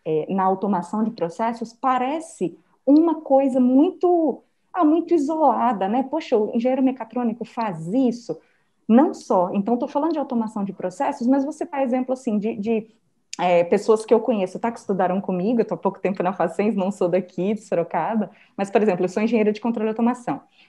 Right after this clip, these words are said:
Então, eu tenho, eu conheço pessoas que, com a engenharia mecatrônica,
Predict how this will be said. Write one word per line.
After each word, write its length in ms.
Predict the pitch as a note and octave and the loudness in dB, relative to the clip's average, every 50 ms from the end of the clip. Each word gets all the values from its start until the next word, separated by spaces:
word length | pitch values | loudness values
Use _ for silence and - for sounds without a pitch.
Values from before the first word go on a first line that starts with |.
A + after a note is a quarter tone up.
| - - | 0 2
Então, 400 | D4 D#4+ D#4 E4+ E4 F#4 E4+ A3+ | 2 4 4 2 0 2 2 2
eu 100 | A3+ A3+ | 2 2
tenho, 240 | - A3+ B3+ A#3+ | 0 0 0 2
eu 100 | - G#3+ | 0 0
conheço 360 | G#3+ - A3+ A#3+ C#4+ C#4 - - | 0 0 0 0 0 -2 -4 -6
pessoas 500 | - A#3 A#3 - G3 F3 E3 D#3+ D#3+ - | -6 -6 -4 -2 -2 -2 -2 -2 -6 -6
que, 360 | - - A3+ F3 - - _ _ - | -4 -2 -2 -2 -2 -4 _ _ 0
com 160 | - - D4 | 2 4 4
a 60 | E4+ D4 | 4 4
engenharia 420 | B3 A#3+ B3+ A3 G#3+ G3 G#3 G3 | 2 2 2 0 2 0 0 0
mecatrônica, 720 | F#3 F3 - E3 E3 - G#3 B3 C4+ C4+ G3 D#3+ - C#3 | -2 -4 -6 -6 -6 -2 -2 0 0 0 -2 -4 -6 -10